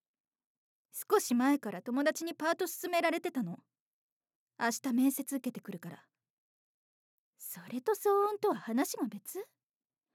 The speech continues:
<sighs> あなた、月野さんもまだ若いんだから遊びたい盛りでしょ？あなただって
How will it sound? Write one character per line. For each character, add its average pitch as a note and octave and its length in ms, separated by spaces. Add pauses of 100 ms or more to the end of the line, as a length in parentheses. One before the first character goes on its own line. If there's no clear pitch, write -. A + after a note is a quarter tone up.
(1400)
<sighs> - 1600
あ F#3 180
な A#3+ 180
た、 G3+ 260 (760)
月 - 260
野 F4 80
さ F4 160
ん E4+ 80
も E4 80
ま C#4 160
だ D#4+ 100
若 A3 300
い G4+ 100
ん D#4+ 40
だ A#3 100
か D3+ 120
ら C#3+ 120
遊 A#3 180
び A4 100
た A4+ 120
い G#4+ 60
盛 F#4+ 200
り A#3+ 80
で F#3 100
し - 160
ょ？ - 20 (1900)
あ A3+ 160
な D#4+ 140
た C#5+ 140
だ G4+ 100
っ - 40
て A3+ 300